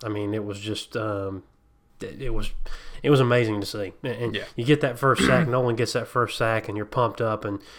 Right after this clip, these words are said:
Speaker 1: we keep 'em pinned back because my biggest thing was we got the ball first, and I was like, "Just get a first down." I think we got a couple first downs.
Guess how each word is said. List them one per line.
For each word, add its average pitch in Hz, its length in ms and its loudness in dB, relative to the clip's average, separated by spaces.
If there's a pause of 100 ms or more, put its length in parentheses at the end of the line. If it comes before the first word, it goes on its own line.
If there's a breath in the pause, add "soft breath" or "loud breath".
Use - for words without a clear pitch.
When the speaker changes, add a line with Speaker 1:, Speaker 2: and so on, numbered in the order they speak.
(100)
Speaker 1:
we 117 100 -4
keep 131 240 -2
'em 110 100 -2
pinned 117 280 -2
back 110 320 -2
because 107 320 -2 (920)
my 143 160 8
biggest 135 300 4
thing 120 180 2
was 113 200 2
we 110 60 -4
got 113 200 0
the 107 60 -4
ball 101 180 0
first, - 400 -10
and 113 120 -4
I 117 60 4
was 107 120 2
like, 98 260 -4
"Just 156 260 -2
get 131 140 -2
a 107 40 -6
first - 340 -4
down." 98 160 -10
I - 200 -20
think 123 140 -2
we 117 80 0
got 117 100 2
a 104 40 -2
couple 120 260 -2
first 113 320 -2
downs. 117 400 -2